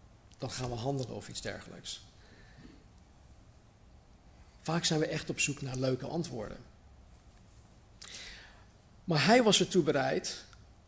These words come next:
om ook gecorrigeerd te worden, om een antwoord te krijgen dat hem zou corrigeren. En we mogen nooit een houding hebben waarin wij denken dat wij uiteindelijk gelijk hebben.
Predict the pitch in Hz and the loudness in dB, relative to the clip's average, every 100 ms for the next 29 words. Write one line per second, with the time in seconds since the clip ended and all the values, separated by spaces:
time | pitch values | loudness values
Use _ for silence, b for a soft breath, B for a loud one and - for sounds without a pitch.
0 | - - 151 156 170 - - 160 147 196 | -6 -2 4 6 6 2 2 2 2 2
1 | 214 208 113 110 113 - 165 180 160 - | 0 -2 -8 -8 -8 6 8 8 4 4
2 | 202 214 214 185 - - 170 156 160 - | 2 4 4 4 2 -4 -2 0 -2 -2
3 | 127 151 143 - B B B - 127 170 | -4 0 -2 -2 B B B -4 2 6
4 | 180 147 147 143 139 139 - 147 135 127 | 6 4 4 4 2 -2 -8 0 0 0
5 | 151 175 139 104 117 - - B B B | 2 2 2 -4 -12 -18 -20 B B B
6 | B B B - 160 175 185 180 170 196 | B B B 2 8 12 12 12 12 12
7 | 254 240 180 151 180 180 151 165 160 151 | 10 8 2 6 8 8 6 4 6 8
8 | 156 147 139 151 156 160 147 147 143 139 | 8 6 4 4 2 2 2 4 2 0
9 | - 185 226 185 165 - 160 180 196 131 | -2 0 6 4 4 2 4 4 4 2
10 | 104 101 | -4 -6